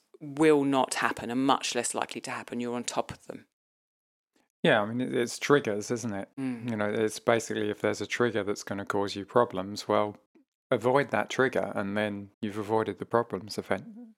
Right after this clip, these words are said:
Speaker 2: effectively.
Speaker 1: Yeah, yeah, being clever with it.
Speaker 2: Yeah.
Speaker 1: Clever. Okay, number four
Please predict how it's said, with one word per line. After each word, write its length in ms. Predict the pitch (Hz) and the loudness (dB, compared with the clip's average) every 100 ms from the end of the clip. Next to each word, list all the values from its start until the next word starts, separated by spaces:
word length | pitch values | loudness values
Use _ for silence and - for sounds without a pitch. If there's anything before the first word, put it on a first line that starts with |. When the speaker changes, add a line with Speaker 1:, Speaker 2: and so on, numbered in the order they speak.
| _ | _
Speaker 2:
effectively. 560 | 98 104 151 123 113 90 _ - | -4 -2 -2 -2 -6 -12 _ -10
Speaker 1:
Yeah, 120 | 117 | -8
yeah, 40 | |
being 220 | 113 139 131 | -2 -2 -2
clever 340 | - 135 113 | -6 -6 -6
with 160 | 110 110 | -10 -12
it. 100 | 110 _ _ 127 | -16 _ _ -12
Speaker 2:
Yeah. 60 | |
Speaker 1:
Clever. 280 | 117 110 107 _ _ _ _ _ _ _ _ _ _ 247 | -10 -8 -12 _ _ _ _ _ _ _ _ _ _ 4
Okay, 260 | 247 156 | 4 4
number 220 | 160 196 | 6 6
four 640 | 208 - 165 127 143 175 | 4 4 4 6 6 4